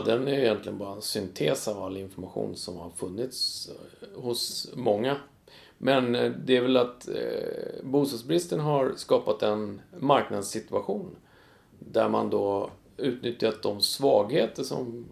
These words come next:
kanske finns, eh, inte bara i lagstiftningen men även i,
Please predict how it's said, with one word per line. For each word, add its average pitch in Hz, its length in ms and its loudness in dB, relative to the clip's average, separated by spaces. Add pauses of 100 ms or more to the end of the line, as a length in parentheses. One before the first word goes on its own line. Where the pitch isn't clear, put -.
kanske 113 320 -4
finns, 104 720 -6 (100)
eh, - 260 -12
inte - 180 -6
bara 113 340 4 (200)
i - 100 -12
lagstiftningen 117 640 -2
men 107 120 -4
även 101 280 -4
i, 98 180 -6